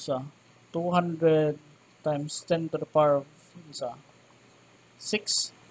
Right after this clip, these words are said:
that is in kilonewtons, uh, over M squared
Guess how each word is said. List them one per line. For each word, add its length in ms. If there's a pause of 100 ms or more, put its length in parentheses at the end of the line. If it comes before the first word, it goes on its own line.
(180)
that 160
is 160
in 80
kilonewtons, 880
uh, 400
over 400 (1200)
M 160
squared 560